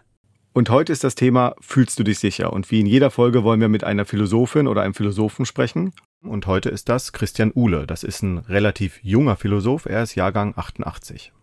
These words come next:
Wir wollen auch in jeder Folge einen Blick in die Philosophiegeschichte werfen.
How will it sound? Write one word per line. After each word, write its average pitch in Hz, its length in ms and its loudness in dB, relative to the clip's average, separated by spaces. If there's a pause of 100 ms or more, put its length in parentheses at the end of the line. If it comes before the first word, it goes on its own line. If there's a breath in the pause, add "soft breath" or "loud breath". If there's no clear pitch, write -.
(260)
Wir 120 160 4
wollen 120 200 4
auch 113 120 0
in 117 80 2
jeder 117 220 4
Folge 113 580 2
einen 104 220 0
Blick 107 220 0
in 110 100 0
die 104 100 -2
Philosophiegeschichte 110 1000 -2
werfen. 117 420 0